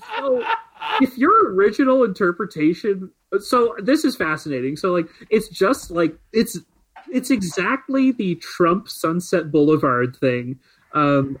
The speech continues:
although, like, obviously, like, Trump wanted to be a Broadway producer earlier in life, and I love that he's like,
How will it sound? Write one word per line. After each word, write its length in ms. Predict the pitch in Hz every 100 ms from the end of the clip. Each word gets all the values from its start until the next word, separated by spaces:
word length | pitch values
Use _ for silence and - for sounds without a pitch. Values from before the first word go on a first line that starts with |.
| 165
although, 320 | 180 185 185
like, 280 | 180 165 -
obviously, 380 | 165 185 202 220
like, 160 | 196 175
Trump 300 | 180 160 180
wanted 180 | 170
to 60 | 170
be 120 | 170
a 60 | 151
Broadway 420 | 139 135 143 151
producer 520 | 147 143 127 131 151
earlier 500 | 139 151 151 156 156
in 100 | 156
life, 240 | 156 160 156
and 100 | 143
I 60 |
love 540 | 143 143 147 160 180 185
that 200 | 156 139 - _ _
he's 260 | - 170 160
like, 200 | 170